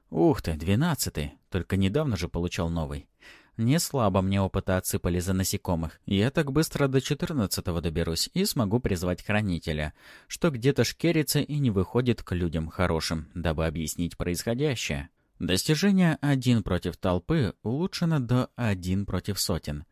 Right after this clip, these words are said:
Урон за дополнительного противника увеличен до двух процентов. Добавлено новое свойство.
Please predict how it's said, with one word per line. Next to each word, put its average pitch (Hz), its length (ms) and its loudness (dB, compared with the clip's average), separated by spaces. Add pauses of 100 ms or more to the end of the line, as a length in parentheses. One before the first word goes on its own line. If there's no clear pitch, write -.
(440)
Урон 135 260 4
за 120 160 4
дополнительного 110 800 2
противника 95 760 0
увеличен 113 600 0
до 113 100 4
двух 101 320 0
процентов. 101 720 -2 (440)
Добавлено 98 640 4
новое 98 300 2
свойство. 92 600 0